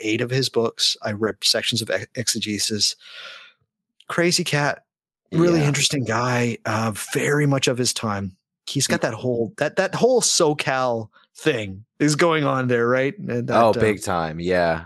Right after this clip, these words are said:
Speaker 1: yeah.
Speaker 2: Um, I'm, uh, yeah. Um, well, you clearly know enough, um, to have some insight. Absolutely. I think there was, uh,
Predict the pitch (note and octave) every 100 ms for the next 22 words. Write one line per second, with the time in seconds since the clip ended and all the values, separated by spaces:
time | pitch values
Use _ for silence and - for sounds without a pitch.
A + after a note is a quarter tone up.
0 | - G2 G2+ F#2+ F2 - _ _ _ _
1 | _ _ _ _ A2+ A#2+ A2+ A2 A2 G#2
2 | G2 - A#2 C3 C3 G#2+ F2 - _ -
3 | - - G#2+ G#2+ F#2+ D#2+ D#2+ _ _ A2
4 | D#3+ F#3+ - G3+ F#3 D#3 C#3 B2 A#2 G#2+
5 | - A2+ A2 A2 G2 - - - _ G#2+
6 | A2 G#2+ G2 F2+ D#2 _ _ - C3 G#2+
7 | A2 G#2 - A2 - F#2+ F2+ - D2+ D2+
8 | C2 F#2 F2 F#2 E2 E2 - C#2+ D#2 G#2
9 | A#2 G2 A2 G2+ F#2 G2+ F2 E2+